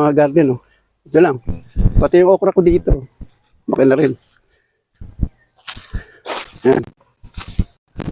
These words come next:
Ito. Mga garden.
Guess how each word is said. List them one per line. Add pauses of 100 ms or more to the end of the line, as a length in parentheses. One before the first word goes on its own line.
(160)
Ito. (2500)
Mga
garden.